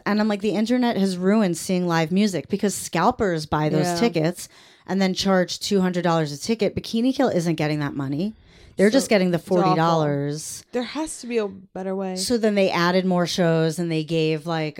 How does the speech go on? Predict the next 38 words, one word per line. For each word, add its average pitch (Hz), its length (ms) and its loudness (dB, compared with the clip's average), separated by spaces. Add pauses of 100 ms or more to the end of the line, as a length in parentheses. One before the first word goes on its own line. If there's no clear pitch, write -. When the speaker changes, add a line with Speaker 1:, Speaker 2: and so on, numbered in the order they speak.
Speaker 1:
um, 143 640 -4 (300)
a 190 60 -12
code 214 500 6
to 202 100 -4
people, 196 500 0
to 196 120 -6
fans, 175 540 0
so 180 140 -4
that 160 180 -6
they 160 140 -4
can 165 180 -8
get 156 200 -6
tickets 156 440 -8
before 151 1000 -4
Speaker 2:
Well, 190 140 -10
I 185 100 -6
missed 185 140 -4
Speaker 1:
they 180 60 0
Speaker 2:
that - 120 -4
Speaker 1:
actually 185 320 0
Speaker 2:
code. 156 80 2
Speaker 1:
go 170 160 2
on 160 260 0
sale. 151 760 -2 (320)
Well, 180 340 0
I 175 120 -4
have 185 160 -4
an 185 80 -6
extra 175 240 -10
ticket, 156 480 -8 (680)
I 170 100 -2
think, 147 500 -2 (280)
that 175 180 -2
you 160 140 -4
can, 147 300 -4 (100)
that 151 140 -2
I'll 147 100 2
Speaker 2:
Ooh, - 180 -10